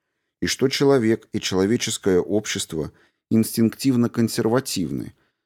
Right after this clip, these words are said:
Следует признать, что попытки ускорить ход процесса, выражающиеся в порывистых,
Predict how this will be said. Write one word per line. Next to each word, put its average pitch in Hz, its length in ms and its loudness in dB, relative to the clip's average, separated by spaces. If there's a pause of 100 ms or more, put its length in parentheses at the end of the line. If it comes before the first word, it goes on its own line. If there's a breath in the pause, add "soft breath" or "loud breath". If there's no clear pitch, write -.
(100)
Следует 156 520 0
признать, 117 480 2
что - 220 -2
попытки 117 600 0
ускорить 113 600 -2
ход - 320 -2
процесса, 90 760 -2
выражающиеся 90 1080 0
в - 120 -18
порывистых, 104 840 -2